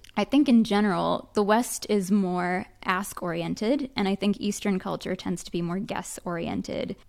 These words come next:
And how would one go about navigating those two cultures, especially when one is perhaps of a dual identity or of, like,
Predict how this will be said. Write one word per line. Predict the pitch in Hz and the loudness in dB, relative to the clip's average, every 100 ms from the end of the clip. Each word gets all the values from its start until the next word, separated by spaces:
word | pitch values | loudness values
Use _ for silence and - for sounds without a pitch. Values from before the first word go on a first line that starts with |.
| - | -2
And | 226 226 220 - - - | 4 4 4 -4 -16 -14
how | - 285 392 | -4 0 2
would | 320 180 | 2 2
one | 196 196 196 - - - 170 | 4 4 2 0 -10 -10 0
go | 185 214 | 4 4
about | 202 165 170 156 - - | 4 2 2 0 -4 -2
navigating | 196 196 190 196 175 170 180 180 185 - - - | 0 4 4 4 2 0 0 -2 -4 -4 -14 -10
those | 165 180 175 185 | 0 2 2 0
two | - 196 | -2 -4
cultures, | - 175 175 240 247 240 | 0 -2 -2 0 0 0
especially | 220 - 262 262 277 254 | -2 2 2 2 4 4
when | 208 196 | 4 2
one | 185 175 180 180 - - - - - | 2 2 2 -2 -6 -20 -20 -20 -2
is | 202 208 190 | 2 2 0
perhaps | 214 190 185 175 - - - | -2 -2 0 -2 -2 -8 -4
of | 202 | 0
a | 180 | 0
dual | 170 175 | 0 0
identity | 170 170 165 165 160 165 - - | 0 0 0 -2 -2 -2 -4 -4
or | 180 180 | -2 0
of, | 170 175 | 0 -2
like, | 196 190 | -4 -2